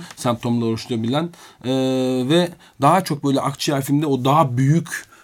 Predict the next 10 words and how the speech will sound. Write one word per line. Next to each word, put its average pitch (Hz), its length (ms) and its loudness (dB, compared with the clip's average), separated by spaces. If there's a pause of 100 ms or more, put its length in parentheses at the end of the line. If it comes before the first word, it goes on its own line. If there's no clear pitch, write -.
(120)
konsolide 135 540 2
alanları, 117 500 0
yani 123 340 0
daha 139 220 2
iltihabi 131 420 2
alanları 127 400 -2
daha 143 140 4
çok 120 240 -6
gördüğümüz 101 580 -6
bir, 95 240 -12